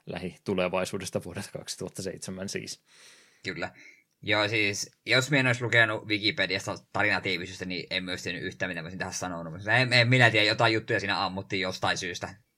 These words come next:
Speaker 1: Joo. Anime-henkinen, ö, tarinapuoli siis, mutta ei, ei siinä oikein kärryllä pysy, eikä onneksi tarvikkaan, tarvikkaan pysyä, että vähän nyt teema-, teemaa haluaa tälle pelille tällä tavalla tuoda, mutta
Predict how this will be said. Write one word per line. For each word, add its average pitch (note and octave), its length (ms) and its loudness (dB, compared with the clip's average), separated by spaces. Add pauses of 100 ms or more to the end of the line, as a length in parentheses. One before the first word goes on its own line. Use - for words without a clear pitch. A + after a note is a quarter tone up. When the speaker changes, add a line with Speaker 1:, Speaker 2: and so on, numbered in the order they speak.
(600)
Speaker 1:
Joo. F2 220 -12 (440)
Anime-henkinen, A2 880 2
ö, - 260 -10
tarinapuoli F#2+ 720 -2
siis, F2+ 260 -4
mutta F#2 380 -6 (160)
ei, - 520 -12
ei A#2 180 2
siinä A#2+ 200 2
oikein G#2+ 220 0
kärryllä F2 320 -4
pysy, A2 220 2
eikä A#2 200 4
onneksi G#2+ 260 -2
tarvikkaan, F#2 680 -6 (220)
tarvikkaan F#2 500 -4
pysyä, G2+ 360 -4
että - 240 -6 (120)
vähän G#2 140 -6
nyt C#3+ 140 -8
teema-, G2 400 2 (300)
teemaa D3 320 6
haluaa B2 220 4
tälle A2 200 4
pelille G2+ 340 0
tällä G2 280 -2
tavalla F#2 280 -2
tuoda, F#2+ 300 -6
mutta F2+ 360 -6